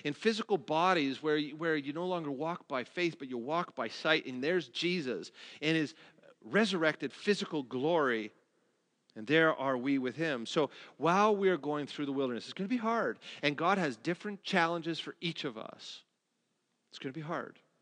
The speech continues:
It is hard. Let's commend to one another the promised land. Remember where we're going. Don't look back. Look forward. Keep walking. Live not just by bread, but by every word that comes from God. Endure the trials.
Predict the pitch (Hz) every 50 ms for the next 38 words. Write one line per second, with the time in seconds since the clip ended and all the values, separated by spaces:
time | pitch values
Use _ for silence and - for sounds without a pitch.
0 | _ _ - 127 165 185 165 - - 101 101 - - - _ _ _ _ _ _
1 | _ _ _ _ _ _ _ _ _ _ _ _ _ _ _ _ _ _ _ _
2 | _ _ _ _ _ _ _ _ _ _ _ _ _ _ _ _ _ _ 139 -
3 | - - - _ _ _ _ _ - - 156 147 147 151 170 190 196 196 180 -
4 | 143 143 139 131 127 123 123 120 113 117 113 104 113 - - 135 131 131 131 127
5 | 123 - - 156 160 156 131 110 - - _ _ _ _ _ _ - - 180 202
6 | 220 240 226 208 165 151 139 139 156 160 156 147 143 143 123 - 160 175 185 185
7 | 156 127 113 110 107 151 170 180 - 185 196 190 _ - 190 175 151 131 - -
8 | 160 - _ - 185 175 160 135 107 104 - - - 190 190 180 - - 170 170
9 | 170 170 160 151 - - 135 110 104 104 - _ - - - - - - - -
10 | 131 151 190 190 160 135 151 160 175 175 - 180 - - 190 180 175 170 151 135
11 | 160 151 135 120 117 123 117 135 139 151 160 143 151 156 143 156 156 139 135 -
12 | - 143 143 139 - - 147 143 135 143 135 123 120 113 120 120 127 143 160 175
13 | 180 190 196 - - 175 165 165 160 156 143 123 78 - - - - - - -